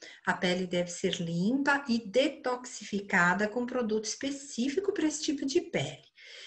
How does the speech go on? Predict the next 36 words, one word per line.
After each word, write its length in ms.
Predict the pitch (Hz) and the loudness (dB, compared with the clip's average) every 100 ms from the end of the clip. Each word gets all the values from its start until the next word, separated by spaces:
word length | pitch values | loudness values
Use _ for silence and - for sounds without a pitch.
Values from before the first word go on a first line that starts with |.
| - | 0
E 120 | 330 339 | 6 8
aí 240 | 269 226 | 8 6
você 320 | 247 247 254 | 4 4 4
vai 200 | 233 226 | 4 4
aplicar 520 | 285 294 320 247 226 | 2 2 2 4 4
o 40 | 262 | 2
sérum 520 | - 202 202 233 - - - | -2 2 2 0 -4 -12 4
pontualmente 1080 | 349 440 427 - 320 269 247 233 233 277 269 | 6 6 4 2 4 4 4 4 2 0 0
sobre 460 | 247 233 247 247 220 | 2 2 0 2 4
as 220 | 226 254 | 4 2
lesões 520 | 254 233 214 208 208 | 0 0 0 0 -4
a 60 | 226 | -10
serem 480 | - 190 185 208 | -4 -2 0 0
tratadas 960 | 208 220 262 262 190 180 175 170 165 - - | -2 -2 -4 2 6 6 6 -2 -10 -6 2
e 240 | 302 302 | 4 6
esperar 640 | 320 - 339 269 196 208 - _ - | 4 0 -2 2 2 2 -6 _ 4
a 100 | 220 | 4
absorção 640 | 214 - 247 254 240 226 | 4 0 0 0 -2 -2
total. 520 | 262 277 - 139 - - - _ _ | -2 -4 -4 -4 -6 -18 -20 _ _
Não 400 | 226 226 233 277 | 8 10 10 8
é 100 | 233 | 6
necessário 680 | 233 226 - 269 208 180 208 | 6 0 -2 -4 0 0 0
retirar 580 | 214 214 - 233 214 226 | -2 0 0 2 0 -2
o 60 | |
produto. 580 | - 277 220 151 151 - - - - - - - | -4 -2 0 -2 -6 -14 -20 -20 -16 -16 -18 0
Quando 280 | 339 392 349 | 4 6 6
necessário, 920 | 220 196 170 165 - 196 190 180 170 - | 4 2 -2 -4 0 2 2 -2 -4 0
aplique 480 | 208 226 240 - | 0 0 -6 -2
o 40 | 202 | -4
sérum 600 | - 202 196 190 175 175 | 0 2 4 4 0 0
pelo 280 | 226 214 190 | 0 2 2
menos 420 | 208 202 196 - | 2 2 0 -4
duas 420 | 262 311 294 269 | 0 2 2 2
vezes 420 | 254 247 247 233 | 2 2 -2 -2
ao 260 | 254 294 285 | 0 0 -2
dia. 640 | - 190 190 180 151 | -4 0 2 2 0